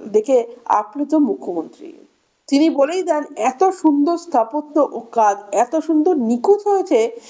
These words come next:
যে বলার নয়। সব সম্প্রদায়ের মানুষ এসেছেন। মুখ্যমন্ত্রী বারবার বলেন, যতটা সম্ভব পেরেছি করেছি। বছর সাতেক আগে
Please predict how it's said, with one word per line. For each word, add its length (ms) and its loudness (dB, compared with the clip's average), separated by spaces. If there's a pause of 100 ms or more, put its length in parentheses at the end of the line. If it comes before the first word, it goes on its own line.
(160)
যে 320 4
বলার 320 0
নয়। 240 -8 (720)
সব 240 2 (140)
সম্প্রদায়ের 520 0
মানুষ 380 0
এসেছেন। 540 -2 (220)
মুখ্যমন্ত্রী 640 2
বারবার 640 0
বলেন, 500 -6
যতটা 440 0
সম্ভব 460 -2 (140)
পেরেছি 380 0
করেছি। 460 -2 (920)
বছর 280 0
সাতেক 420 -4
আগে 360 0